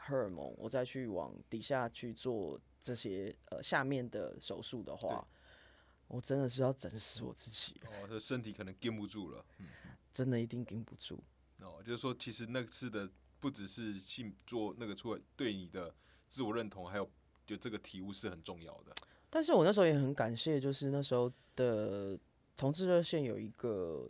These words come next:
Speaker 1: 经历过这件事情，有跟我讲说，在你的心里面认定，他跟我聊了蛮久的，就说你心里面认定这一件事情，
Speaker 2: 嗯。
Speaker 1: 你是男是女，
Speaker 2: 对。
Speaker 1: 不一定，一定要透过手术。
Speaker 2: 嗯，嗯，嗯，对。
Speaker 1: 那可是因为刚刚阿正有讲到一个我心里面的一个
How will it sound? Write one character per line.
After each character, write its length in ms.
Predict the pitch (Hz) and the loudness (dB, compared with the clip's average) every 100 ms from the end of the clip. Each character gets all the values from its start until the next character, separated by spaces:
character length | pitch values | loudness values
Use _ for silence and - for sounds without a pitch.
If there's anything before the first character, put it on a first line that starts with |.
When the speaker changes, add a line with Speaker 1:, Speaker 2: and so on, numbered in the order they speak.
| - | -4
Speaker 1:
经 240 | 156 202 | 0 2
历 120 | 214 | 2
过 180 | 143 156 | 4 2
这 160 | 139 135 | 4 2
件 160 | 131 | 2
事 160 | 123 131 | 0 0
情， 100 | 104 | -2
有 80 | 90 | 0
跟 140 | 120 | 2
我 100 | 117 | 2
讲 160 | 104 87 | 0 -4
说， 220 | - 120 | 0 0
在 260 | 120 165 | 2 2
你 200 | 127 110 | 2 -2
的 240 | 107 110 85 | 0 0 2
心 260 | - 156 | 2 2
里 80 | 151 | 0
面 220 | 110 120 | 0 -2
认 240 | 120 131 113 | 0 -2 -2
定， 200 | 127 104 | -2 -2
他 140 | 131 | -2
跟 160 | 165 165 | 2 4
我 140 | 135 | 4
聊 180 | 117 107 | 4 2
了 100 | 107 | 0
蛮 220 | 85 57 | -2 -6
久 220 | 90 71 | -6 -6
的， 60 | 57 | -6
就 120 | 131 | -2
说 140 | 143 151 | 2 2
你 80 | |
心 180 | 131 202 | 2 2
里 60 | 160 | 2
面 160 | 156 | 2
认 260 | 175 190 156 | 2 2 2
定 180 | 180 143 | 2 2
这 120 | 131 | 2
一 100 | 127 | 0
件 220 | 120 120 | 0 0
事 180 | - 131 | 0 0
情， 220 | - 92 | -2 -4
Speaker 2:
嗯。 60 | 139 - - - - | -8 -12 -20 -20 -6
Speaker 1:
你 140 | 143 127 | 0 2
是 240 | - 214 | 4 4
男 260 | 165 120 127 | 4 4 4
是 240 | - 156 | 2 2
女， 260 | 113 - - _ - | -2 -4 -10 _ -14
Speaker 2:
对。 160 | 113 - _ _ | -12 -12 _ _
Speaker 1:
不 140 | 214 165 | 4 4
一 40 | |
定， 260 | 165 156 135 | 4 0 -2
一 100 | 139 - | -8 -8
定 180 | - 147 | -4 0
要 120 | 139 | 0
透 180 | 127 123 | 2 0
过 160 | 117 110 | 0 -2
手 220 | - - | -4 -6
术。 240 | - - - _ | -6 -6 -8 _
Speaker 2:
嗯， 140 | 135 113 | -8 -8
嗯， 160 | 110 104 | -12 -14
嗯， 100 | 104 98 - | -14 -16 -18
对。 120 | - - | -18 0
Speaker 1:
那 140 | 196 | 4
可 140 | 180 143 | 4 4
是 100 | 175 | 4
因 80 | 214 | 6
为 80 | 196 - - | 6 4 4
刚 200 | 147 156 | 4 4
刚 160 | 156 - | 2 0
阿 120 | 143 | 2
正 100 | 156 | 6
有 80 | 143 | 6
讲 180 | 127 110 | 4 2
到 180 | 120 120 | 4 4
一 40 | |
个 140 | 123 | 2
我 100 | 107 | -2
心 240 | - - 123 | -2 0 0
里 80 | 117 | 0
面 220 | 120 117 | 0 0
的 100 | 101 | -2
一 80 | 107 | -2
个 300 | - 90 | -2 -4